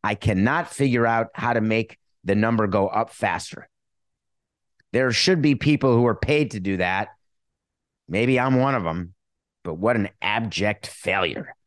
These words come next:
But at twelve thousand, we'll try another giveaway.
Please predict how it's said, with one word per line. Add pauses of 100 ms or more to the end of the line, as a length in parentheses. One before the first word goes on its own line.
(220)
But
at
twelve
thousand,
we'll
try
another
giveaway.